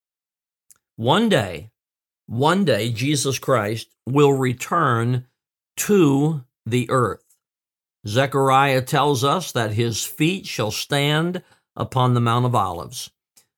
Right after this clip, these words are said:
Uh, I've been to the Mount of Olives a number of times, and anytime I'm up there, I just have to pause and think about the incredible truth that someday Jesus Christ is gonna come back.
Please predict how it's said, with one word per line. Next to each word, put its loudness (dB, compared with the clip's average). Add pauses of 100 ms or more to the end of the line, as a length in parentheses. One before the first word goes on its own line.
(120)
Uh, -4
I've 0
been 2
to 0
the 0
Mount 2
of 0
Olives 2
a 0
number 0
of -6
times, 0
and -2
anytime 2
I'm 0
up -4
there, 0
I 2
just -4
have -4
to -6
pause -2
and -6
think -2
about -6
the -2
incredible -4
truth -2 (560)
that -2
someday 2
Jesus -2
Christ 0
is -6
gonna -4
come -4
back. -2